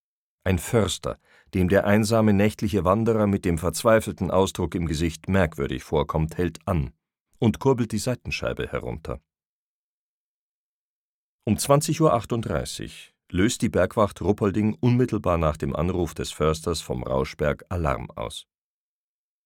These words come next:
Die verunglückte Wanderin liegt nun seit mehr als fünfeinhalb Stunden einsam im Gelände.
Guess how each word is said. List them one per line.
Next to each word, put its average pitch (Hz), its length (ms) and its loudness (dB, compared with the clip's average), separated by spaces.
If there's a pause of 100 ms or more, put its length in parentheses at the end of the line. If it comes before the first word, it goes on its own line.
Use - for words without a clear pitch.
(560)
Die 95 80 0
verunglückte 131 580 2
Wanderin 120 440 2
liegt 113 320 -2
nun 127 160 0
seit 110 300 -2
mehr 107 200 0
als 98 180 0
fünfeinhalb 120 600 -2
Stunden 80 500 -4
einsam 107 500 0
im 110 180 -4
Gelände. 73 520 -6